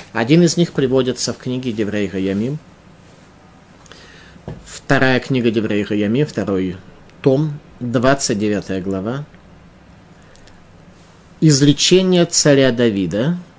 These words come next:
которое было произнесено при помазании на царство царя Шломо.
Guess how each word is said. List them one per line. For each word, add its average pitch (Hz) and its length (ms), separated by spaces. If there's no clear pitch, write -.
которое 165 600
было 151 260
произнесено 120 1000
при 143 220
помазании 139 760
на 113 180
царство 135 760
царя 104 420
Шломо. 98 500